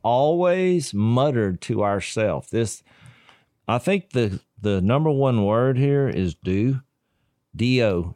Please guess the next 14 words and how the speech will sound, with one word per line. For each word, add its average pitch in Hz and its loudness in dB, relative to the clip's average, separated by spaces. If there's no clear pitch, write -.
do. 95 0
'Cause 117 0
he 139 2
says 170 0
in 135 0
verse 131 2
fourteen, 127 0
"We 131 2
know 170 2
that 127 0
the 113 0
law 123 2
is 101 -2
spiritual, 104 -2